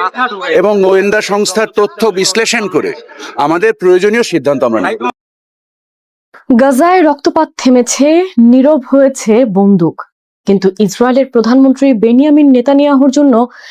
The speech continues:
Speaker 2: এখন শুরু হয়েছে এক নতুন যুদ্ধ, রাজনীতি, কূটনীতি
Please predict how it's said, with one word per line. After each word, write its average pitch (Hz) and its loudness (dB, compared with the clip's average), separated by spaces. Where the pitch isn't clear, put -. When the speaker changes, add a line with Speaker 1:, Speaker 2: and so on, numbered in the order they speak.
Speaker 2:
এখন 196 -2
শুরু 262 0
হয়েছে 294 0
এক 185 -6
নতুন 196 2
যুদ্ধ, - -6
রাজনীতি, 220 0
কূটনীতি 254 -2